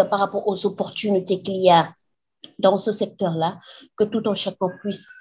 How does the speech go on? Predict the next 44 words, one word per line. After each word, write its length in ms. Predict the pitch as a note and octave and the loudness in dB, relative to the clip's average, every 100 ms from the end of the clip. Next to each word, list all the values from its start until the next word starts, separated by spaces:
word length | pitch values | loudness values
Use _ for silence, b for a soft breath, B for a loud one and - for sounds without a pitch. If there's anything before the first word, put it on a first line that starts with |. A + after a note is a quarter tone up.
| - | -6
y 140 | G#3 G3 | 2 4
être 240 | F#3 - | 4 0
impliqué 460 | A3 G3+ G3+ - F3 | -4 -4 -4 0 0
et 140 | F#3 | 0
puisse 260 | - G3+ - | -2 -6 0
gagner 340 | F#3+ F#3 F3+ F3+ | 4 4 4 0
sa 460 | - - - G3+ | -6 -16 -8 -6
part 220 | F#3+ F3 | -2 -2
de 80 | F3 | 0
marché. 500 | E3+ F3 - - - _ _ B B B B B B G#3 | 2 2 2 -2 -4 _ _ B B B B B B -12
Donc, 480 | G#3+ G#3 G#3+ A3 | -2 4 6 6
euh, 240 | B3 A3 G#3+ | 6 8 6
pour 240 | G#3+ B3 | 4 -2
deux 180 | G#3+ B3 | 2 4
mille 280 | B3+ B3 A3+ | 4 0 -4
vingt, 580 | A3 B3+ D4+ F4 F4+ - _ - | -2 2 2 2 0 -2 _ -4
nous 200 | B3+ C#4 | -2 2
dirons 380 | C#4+ D4+ D4+ | 4 6 4
que, 440 | D4+ D4 C#4+ C#4+ C#4 C4+ _ _ - _ _ _ b b _ _ - | 4 4 6 8 4 0 _ _ -20 _ _ _ b b _ _ -2
euh, 160 | A#3 A3 | -2 -2
depuis, 420 | G#3+ C4 - C#4+ B3+ | -4 -4 -2 -6 -4
c'est 200 | - C4+ | 2 4
en 140 | C4+ | 4
décembre 460 | D4 D4+ - D4+ B3 | 4 2 4 4 4
deux 140 | B3 | 2
mille 160 | B3 G#3 | 2 0
dix-huit 380 | G#3+ G#3+ A3+ - | -6 -6 -10 -8
que, 420 | A3+ G#3 G3 F#3+ - G#3 G3 G#3 | -2 0 0 -2 -4 -10 -12 -6
plutôt, 260 | C4 B3+ A3+ | -2 0 0
excusez-moi, 680 | G#3 - - G#3+ G3+ G3 G3 | -2 -10 -12 -2 0 2 0
deux 120 | G3 | 0
mille 160 | G3 F#3+ | 0 0
vingt 220 | F#3 F#3+ | -2 0
et 80 | F#3+ | 2
un, 120 | F#3+ | 2
que 100 | F#3+ | 2
le 140 | F#3 | 2
rapport 340 | F3+ F3+ F#3 E3+ | 4 2 0 -2
de 220 | E3+ D#3+ | -4 -4
deux 180 | E3+ E3+ | -2 -2
mille 220 | E3+ D#3 | -2 -2
vingt 140 | C#3+ - | -4 -6
est 80 | |
sorti. 520 | - D3+ - F3 D#4+ | -8 -8 -6 -6 -6